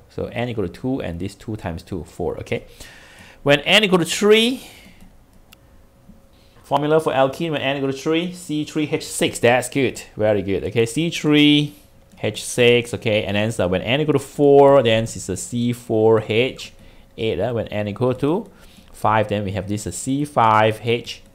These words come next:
ten, and so on, uh, so on. Okay, so that's the general formula for alkene, uh, C N H two N, the general formula for alkene. Okay. How about the functional group? Eh? The functional group. Now, the functional group of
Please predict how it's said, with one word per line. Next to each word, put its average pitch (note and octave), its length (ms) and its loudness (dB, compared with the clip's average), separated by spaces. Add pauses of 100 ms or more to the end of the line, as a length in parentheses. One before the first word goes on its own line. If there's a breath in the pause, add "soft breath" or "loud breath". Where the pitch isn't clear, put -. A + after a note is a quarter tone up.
ten, A2+ 220 -6
and C3+ 560 0
so B2+ 240 2
on, A2+ 240 2
uh, C#3 80 -8 (140)
so F2+ 200 -6
on. D2+ 140 -8
Okay, - 200 -6 (280 loud breath)
so - 100 -10
that's D#3+ 240 2
the A#2 80 -4
general A#2 480 -2
formula B2+ 460 -4
for A#2 220 -6
alkene, G#2 580 -6
uh, - 20 -10 (280)
C - 300 -6
N B2+ 380 -4 (380 loud breath)
H - 180 -10
two G#2+ 220 -6
N, G2 100 -2
the F2 80 -4
general F#2 380 -4
formula F2 400 -8
for - 160 -10
alkene. D2+ 420 -10 (160)
Okay. - 300 -4 (1800 loud breath)
How C4 120 4
about F#3 180 4
the F3 60 2
functional E3+ 520 0
group? B2 300 0
Eh? F3 120 0 (160)
The - 80 -10
functional A#2 460 -4
group. F#2+ 340 -4 (220 loud breath)
Now, D3+ 80 4
the E3 100 4
functional B3 520 0
group A#3+ 460 -2 (520 soft breath)
of C#3 360 4